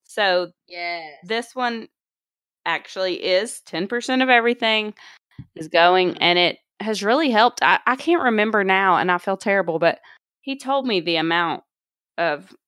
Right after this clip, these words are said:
Speaker 1: like, wells that they had funded, and I wanna say it was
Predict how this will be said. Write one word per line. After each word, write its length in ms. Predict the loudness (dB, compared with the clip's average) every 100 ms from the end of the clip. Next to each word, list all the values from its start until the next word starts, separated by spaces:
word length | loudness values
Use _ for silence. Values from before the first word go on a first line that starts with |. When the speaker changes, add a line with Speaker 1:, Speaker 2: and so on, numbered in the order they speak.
| _ _ _ _ _ _ -8
Speaker 1:
like, 220 | -8 -4
wells 360 | 2 2 2 -2
that 160 | -4
they 120 | -4 -4
had 160 | -8
funded, 480 | -2 0 0 -4 -8
and 180 | -6 -4
I 100 | -4
wanna 220 | -6 -8
say 300 | -8 -6 -4
it 80 | -6
was 240 | -8 -12